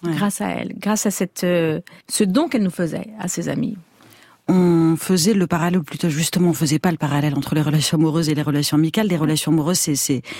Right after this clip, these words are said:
Speaker 1: balisé par plein de premières fois. Il y a le premier baiser, il y a la première nuit, et cetera. Mais en amitié aussi, parfois, on a des souvenirs de premières fois ensemble. Est-ce que vous avez encore aujourd'hui en tête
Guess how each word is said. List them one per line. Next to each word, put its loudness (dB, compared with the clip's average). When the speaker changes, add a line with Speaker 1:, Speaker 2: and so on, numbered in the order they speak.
Speaker 1:
balisé 2
par -6
plein 0
de 2
premières -2
fois. -4
Il -4
y -2
a -2
le -6
premier 0
baiser, -2
il -2
y -2
a 0
la -2
première 0
nuit, 0
et -6
cetera. 0
Mais 4
en 4
amitié 2
aussi, 0
parfois, -2
on 4
a 2
des 0
souvenirs 0
de -4
premières -2
fois -4
ensemble. 0
Est-ce -4
que -4
vous -4
avez 0
encore 2
aujourd'hui 0
en 2
tête -2